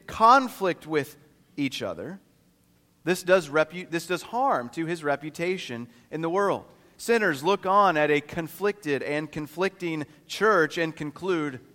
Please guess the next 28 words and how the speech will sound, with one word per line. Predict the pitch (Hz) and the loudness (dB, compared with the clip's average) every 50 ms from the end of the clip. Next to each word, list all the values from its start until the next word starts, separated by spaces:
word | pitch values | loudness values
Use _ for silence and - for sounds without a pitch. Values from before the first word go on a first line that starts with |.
| _ _ _ _ _ _ _ _ _ _ _ _ | _ _ _ _ _ _ _ _ _ _ _ _
"Some | - - - 135 160 147 | -12 -6 -4 -4 -2 2
God | 147 151 156 143 117 | 4 4 4 2 0
they | 131 147 | -4 -6
serve." | 143 - - - - - - - _ _ _ _ _ _ _ _ _ _ _ _ _ _ _ _ _ _ _ _ _ _ _ _ _ _ _ _ _ _ _ _ _ _ - | -6 -8 -12 -14 -16 -18 -20 -20 _ _ _ _ _ _ _ _ _ _ _ _ _ _ _ _ _ _ _ _ _ _ _ _ _ _ _ _ _ _ _ _ _ _ -6
And | - 165 | -4 -4
so | - 202 190 | -2 0 -2
when | 175 165 208 240 254 254 247 | 0 0 0 0 0 -2 -2
we | 220 190 | 0 2
are | 170 160 | 2 2
unified | 147 131 135 175 247 294 320 320 302 254 185 - 185 160 151 139 131 127 127 | 0 -2 -6 -6 -4 -2 -2 -2 -2 -2 -2 0 2 2 4 2 0 -2 -4
with | 135 131 - - | -6 -8 -8 -6
one | 139 127 120 | -8 -8 -8
another, | 113 104 98 87 - - 123 196 214 _ _ _ _ _ _ _ _ _ _ _ _ _ _ _ _ _ _ _ _ _ _ _ _ _ _ _ _ _ _ _ _ _ _ _ _ - | -8 -10 -14 -16 -14 -14 -12 -12 -14 _ _ _ _ _ _ _ _ _ _ _ _ _ _ _ _ _ _ _ _ _ _ _ _ _ _ _ _ _ _ _ _ _ _ _ _ -4
God's | - 156 165 185 180 156 151 | 2 4 4 4 4 2 -2
work | 143 160 160 151 - 156 | -2 0 0 -2 -2 -4
in | 143 | -6
redemption | 135 131 127 127 156 208 226 - - - 113 95 98 117 135 - _ _ _ _ _ _ _ _ _ _ _ _ _ - | -6 -6 -4 -4 -4 -4 -4 -6 -12 -14 -16 -16 -16 -20 -20 -20 _ _ _ _ _ _ _ _ _ _ _ _ _ -12
is | 139 131 | -10 -10
set | - - 135 117 110 - | -6 -2 0 0 0 0
on | 110 110 113 113 | -2 -6 -8 -8
display. | 110 123 127 - - - 190 196 175 101 64 - - _ _ _ _ _ _ _ _ _ _ _ _ _ _ _ _ _ _ _ _ _ _ _ _ _ _ _ _ _ _ _ _ _ _ _ _ _ _ _ _ _ _ _ _ _ _ _ _ _ _ _ _ _ _ _ _ _ _ _ _ - | -8 -10 -12 -12 -12 -10 -8 -6 -6 -8 -8 -12 -18 _ _ _ _ _ _ _ _ _ _ _ _ _ _ _ _ _ _ _ _ _ _ _ _ _ _ _ _ _ _ _ _ _ _ _ _ _ _ _ _ _ _ _ _ _ _ _ _ _ _ _ _ _ _ _ _ _ _ _ _ -2
But | 196 202 | -2 0
unity | 202 269 320 349 311 262 220 | 0 0 -2 -2 -2 -2 -2
among | 196 185 175 175 170 | 0 2 2 0 0
God's | 156 165 165 160 - - | 2 2 0 0 0 -4
people | - 247 247 220 175 151 | -10 -10 -6 -2 0 0
is | 135 139 | 0 2
also | 165 170 165 - 175 160 151 143 | 0 0 0 -2 -4 -4 -4 -6